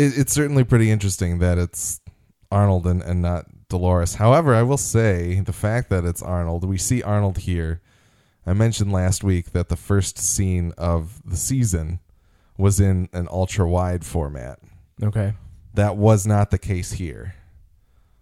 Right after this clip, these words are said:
Speaker 1: So they did something weird for the first episode.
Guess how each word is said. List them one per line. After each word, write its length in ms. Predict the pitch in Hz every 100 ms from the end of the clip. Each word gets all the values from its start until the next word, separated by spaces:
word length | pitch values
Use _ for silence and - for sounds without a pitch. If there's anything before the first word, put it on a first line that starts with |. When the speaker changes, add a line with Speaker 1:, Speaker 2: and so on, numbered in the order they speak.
| _ _
Speaker 1:
So 160 | - 104
they 140 | 95 95
did 240 | 117 117
something 480 | - 113 107 101 87
weird 460 | 92 92 85 82
for 160 | 82 90
the 100 | 82
first 380 | - 82 80 -
episode. 640 | 67 71 - 50 55 120